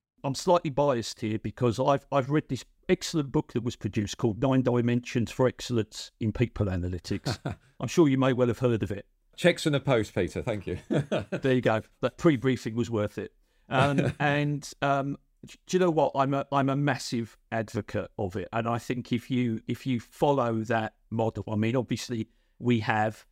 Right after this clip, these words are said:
Speaker 1: but we have developed it and, um, customized it for our particular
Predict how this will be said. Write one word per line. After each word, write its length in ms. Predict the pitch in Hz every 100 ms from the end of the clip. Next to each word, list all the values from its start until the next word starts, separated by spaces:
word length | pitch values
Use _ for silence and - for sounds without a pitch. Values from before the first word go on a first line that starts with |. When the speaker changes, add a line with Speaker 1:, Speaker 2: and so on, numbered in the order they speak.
| _ -
Speaker 1:
but 200 | 120 131
we 240 | 120 117
have 340 | 98 110 101 -
developed 580 | 117 123 117 110 - 117
it 160 | 104 -
and, 520 | 104 104 104 104 104 - - -
um, 400 | 120 110 104 104 -
customized 840 | - - - 95 110 101 - -
it 100 | 101 -
for 460 | - 104 104 101 - _
our 160 | 117 107
particular 640 | - - 113 - 104 95